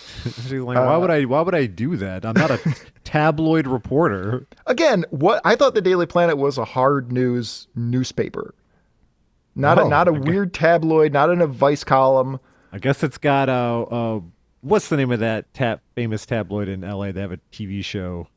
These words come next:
Speaker 2: Oh,
Speaker 1: With the
Speaker 2: T M Z?
Speaker 1: T M Z, yeah, she's
Speaker 2: Yeah.
Speaker 1: working for T M Z.
Speaker 2: Yeah, the T M Z. Yeah, it's a three hundred page newspaper that they put out every single day.
Speaker 1: What does T M Z stand for?
Speaker 2: Uh, Tasmanian Devil.
Speaker 1: All right.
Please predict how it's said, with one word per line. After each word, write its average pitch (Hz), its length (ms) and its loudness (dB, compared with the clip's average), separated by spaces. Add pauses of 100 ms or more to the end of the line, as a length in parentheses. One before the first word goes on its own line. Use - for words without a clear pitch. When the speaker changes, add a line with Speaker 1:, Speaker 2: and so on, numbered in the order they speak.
(720)
Speaker 2:
Oh, 120 140 2
Speaker 1:
With 101 80 -4
the 98 120 -6
Speaker 2:
T 147 60 0
M 143 100 -2
Z? 202 440 -2
Speaker 1:
T 180 220 4
M 175 140 2
Z, 180 280 2
yeah, 175 140 4
she's 151 180 -2
Speaker 2:
Yeah. 247 60 0
Speaker 1:
working 180 140 0
for 147 80 0
T 180 240 -2
M 151 120 0
Z. 123 420 -4
Speaker 2:
Yeah, 208 80 -6
the 160 80 -6
T 180 180 -4
M 175 140 -2
Z. 185 220 0
Yeah, 156 180 0
it's 139 120 0
a 131 60 0
three 175 340 0
hundred 180 280 0
page 170 260 -2
newspaper 143 440 -2
that 117 100 -4
they 120 80 -2
put 147 200 -2
out 147 220 4
every 147 300 -2
single 156 260 -2
day. 175 320 -4 (160)
Speaker 1:
What 196 100 -6
does 247 100 -4
T - 180 -2
M 175 80 2
Z 147 160 0
stand 135 320 -4
for? 80 340 -14 (440)
Speaker 2:
Uh, 135 500 4
Tasmanian 120 500 -2
Devil. 156 320 -4 (580)
Speaker 1:
All 92 60 -10
right. 98 300 -8